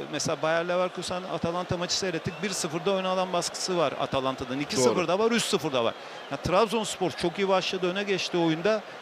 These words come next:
Speaker 1: Bir anda orta sahaya geldi. Yani skoru alıp, e, oyunu rakibe bıraktı. E, oyunu rakibe bıraktığınızda zaten yani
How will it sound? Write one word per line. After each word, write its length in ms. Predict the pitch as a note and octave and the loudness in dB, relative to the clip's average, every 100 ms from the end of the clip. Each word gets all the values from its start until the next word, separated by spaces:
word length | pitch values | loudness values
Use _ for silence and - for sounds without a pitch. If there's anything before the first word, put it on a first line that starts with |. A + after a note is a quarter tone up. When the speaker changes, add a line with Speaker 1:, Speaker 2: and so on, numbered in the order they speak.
| - | 0
Speaker 1:
Bir 80 | F#3 | 2
anda 220 | G#3 F#3+ | 4 4
orta 300 | G3+ G3 G#3 | 4 6 2
sahaya 260 | F#3+ F3+ E3 | 2 2 2
geldi. 400 | D3+ D#3 F#3 A3+ - - - - A#2+ | 2 0 2 0 -2 -14 -14 -8 0
Yani 200 | D3+ E3 | 0 0
skoru 460 | - - G3 G#3+ | -4 2 6 8
alıp, 260 | A#3+ G#3 A#3 - - - | 8 6 2 -2 -16 -6
e, 60 | D3+ C#3+ C#3+ C#3+ C#3 - | 0 2 0 -2 -4 4
oyunu 440 | D#3 E3+ G#3+ A3+ G3+ | 6 6 6 2 2
rakibe 380 | E3+ G3 G#3+ | 0 2 2
bıraktı. 420 | F#3 D#3+ - A#2+ - | 4 2 0 -6 -2
E, 40 | C3+ | 2
oyunu 320 | D3 F3 G3+ | 2 2 0
rakibe 340 | G3+ G3+ G#3 | -2 0 0
bıraktığınızda 520 | G3+ F#3+ - F3 F3+ | 2 -2 -2 -6 -4
zaten 460 | E3 F3+ G#3+ G#3 F#3 - - - | 0 2 4 2 0 -8 -16 -6
yani 220 | B2+ D3+ | -2 0